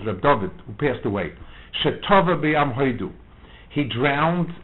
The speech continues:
in the Indian Ocean. He was going on to India to, to, to deal with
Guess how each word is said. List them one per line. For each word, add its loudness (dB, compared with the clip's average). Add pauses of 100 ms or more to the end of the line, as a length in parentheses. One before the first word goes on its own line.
(100)
in -2
the -2
Indian -2
Ocean. -2
He -8
was -4
going -2
on -4
to -4
India -2
to, -6
to, -4 (120)
to -6 (280)
deal 0
with -4